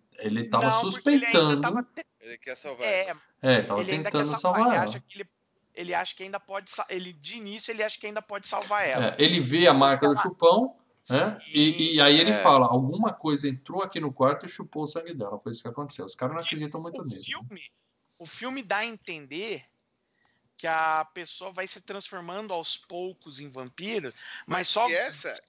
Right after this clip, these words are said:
Speaker 3: que é
Speaker 2: vira,
Speaker 3: essa
Speaker 2: está morto mesmo. Só
Speaker 1: Uhum.
Speaker 2: vira depois, por exemplo, a, a, a, a Winona Ryder, ela não, ela não morre, então ela não vira de fato, né? Ela não
Speaker 3: Sim.
Speaker 2: chega a virar de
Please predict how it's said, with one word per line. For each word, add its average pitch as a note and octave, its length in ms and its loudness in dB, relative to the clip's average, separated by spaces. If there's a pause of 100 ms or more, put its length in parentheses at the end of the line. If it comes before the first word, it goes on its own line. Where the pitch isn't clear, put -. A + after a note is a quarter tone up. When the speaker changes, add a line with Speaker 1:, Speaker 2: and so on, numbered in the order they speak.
Speaker 3:
que D#3 140 -10
é A#3 260 -4
Speaker 2:
vira, B3+ 220 0
Speaker 3:
essa G2 500 -12
Speaker 2:
está B3 180 -4
morto - 480 -18
mesmo. D#3+ 480 -14 (580)
Só A#2+ 140 -8
Speaker 1:
Uhum. A#2 60 -12
Speaker 2:
vira A3 180 -10
depois, A3+ 260 -8
por - 220 -20
exemplo, G#3+ 260 -14 (100)
a, C#3+ 360 -4
a, C3+ 340 -4
a, A#2+ 220 -6
a A#2 60 -8
Winona E3 420 -8
Ryder, G#3+ 360 -2
ela G#3+ 160 -2
não, A#3 340 -18 (260)
ela F#3 160 -2
não C4 180 -8
morre, G3+ 440 -2
então D#3+ 220 -12
ela G3+ 140 -8
não A#3+ 160 -14
vira G3+ 320 -4 (300)
de C#3+ 200 -4
fato, E3+ 640 -4
né? D3+ 220 -12
Ela C#3+ 140 -10
não D3 120 -20
Speaker 3:
Sim. D#3+ 60 -20
Speaker 2:
chega F3 320 -12
a - 20 -10
virar D3 280 -4
de - 100 -10